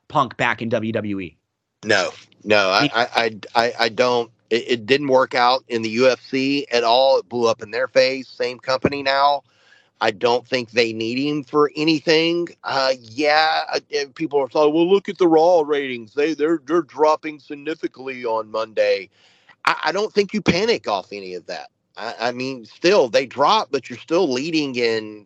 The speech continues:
Speaker 2: in
Speaker 1: This
Speaker 2: all
Speaker 1: is
Speaker 2: the, the
Speaker 1: always
Speaker 2: demos,
Speaker 1: when they
Speaker 2: right?
Speaker 1: drop. Always,
Speaker 2: You know?
Speaker 1: every single
Speaker 2: Yeah.
Speaker 1: year. Football
Speaker 2: And, and look,
Speaker 1: season right now, basketball
Speaker 2: Monday Night
Speaker 1: just
Speaker 2: Football,
Speaker 1: started,
Speaker 2: yeah.
Speaker 1: hockey just
Speaker 2: It may
Speaker 1: started.
Speaker 2: not be a good game,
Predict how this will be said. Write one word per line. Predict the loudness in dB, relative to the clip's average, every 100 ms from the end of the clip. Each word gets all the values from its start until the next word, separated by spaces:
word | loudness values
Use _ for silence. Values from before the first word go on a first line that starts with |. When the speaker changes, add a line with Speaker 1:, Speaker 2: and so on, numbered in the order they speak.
| -8
Speaker 2:
in | -8 -8 -8 0
Speaker 1:
This | 4
Speaker 2:
all | 4
Speaker 1:
is |
Speaker 2:
the, | 4 6
the |
Speaker 1:
always | 8 8 8 6 6 4
Speaker 2:
demos, | 4
Speaker 1:
when | 4 2
they | 2
Speaker 2:
right? | 2 2
Speaker 1:
drop. | 2 0 -4 -8 _ _
Always, | 4 6 6 6 4
Speaker 2:
You |
know? | 4
Speaker 1:
every | 4 4 4
single | 2 4 4 4
Speaker 2:
Yeah. | 2 0
Speaker 1:
year. | -2 -6 -10 _ _ -20 -4 4
Football | 4 6 4
Speaker 2:
And, | 4
and | 4
look, | 4
Speaker 1:
season | 2 2
right | 2 4
now, | 4 4
basketball | 2 2 2 2 2
Speaker 2:
Monday | 2
Night | 2 2 2
Speaker 1:
just | 2 2
Speaker 2:
Football, | 4 4 4
Speaker 1:
started, | 2 -2
Speaker 2:
yeah. | 4
Speaker 1:
hockey | 4 4 -2 -16 -16 -16
just | -8 -4 -4 -2
Speaker 2:
It |
may | 2
Speaker 1:
started. | 4 4
Speaker 2:
not | 4 2
be | 0 2
a | 2
good | 0 -2 0
game, | 0 0 -4 -6